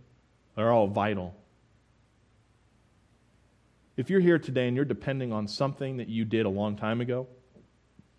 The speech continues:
maybe you prayed a prayer. Maybe you, and many of you might have done this because we're in a primarily Baptist way of, of preaching around here, or, or Catholic preaching.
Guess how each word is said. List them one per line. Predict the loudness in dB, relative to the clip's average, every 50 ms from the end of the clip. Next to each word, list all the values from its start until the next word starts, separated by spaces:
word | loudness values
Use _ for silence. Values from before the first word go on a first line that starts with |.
| _ _ _
maybe | -6 -2 -2
you | -2 -2
prayed | 0 0 -2 -2
a | -2 -2
prayer. | -2 -2 -2 0 -2 -4 -6 -12 -20 _ _ _ _ _ _ _ _ _ _ _ _ _ _ _ _ _ -20 _ _ -20 _ -20 -20 -20 _ _ _
Maybe | 2 2 4 4 4
you, | 6 6 6 6 4 2
and | -2 -4 -6 -6 -6 -4
many | -4 -2 -2 -2 0
of | 0
you | 0 0
might | 0 0 0 0
have | 0 2
done | 4 4 4 4
this | 2 0 -4
because | -6 -6 -6 -6 -6 -10 -8 -4
we're | -2 -2 -2
in | -2 -2 -4 -4
a | -4
primarily | -4 -4 -4 -2 0 0 2 2 4 4 4 2 2 0 -4 -10 -20 -20 -20 _ _ -14
Baptist | -8 0 2 4 4 4 2 2 0 0 0 0 0 -4 -8
way | -4 0 2 4 4 6 6 4
of, | 4 2 0 -2 -8 -14 -20 -20 -20 _ _ _ _ _
of | -2 -2 -2 2
preaching | 4 4 4 4 2 -2 -2
around | -2 -2 -2 -2
here, | -2 0 0 0
or, | 0 0 -2
or | -4
Catholic | 0 0 -2 0 -2 -4 -6 -2
preaching. | -2 -2 -2 -4 -8